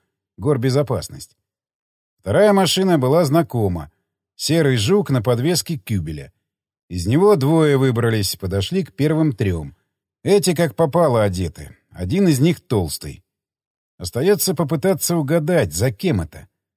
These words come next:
«За нами, я уже угадал. Такой я весь из себя прозорливый». «Милославский, сука!» прошептал я.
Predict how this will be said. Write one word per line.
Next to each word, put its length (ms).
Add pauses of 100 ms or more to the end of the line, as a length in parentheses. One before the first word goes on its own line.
(320)
«За 180
нами, 360
я 300
уже 180
угадал. 520 (480)
Такой 320
я 120
весь 240
из 140
себя 300
прозорливый». 800 (920)
«Милославский, 920
сука!» 640 (440)
прошептал 520
я. 200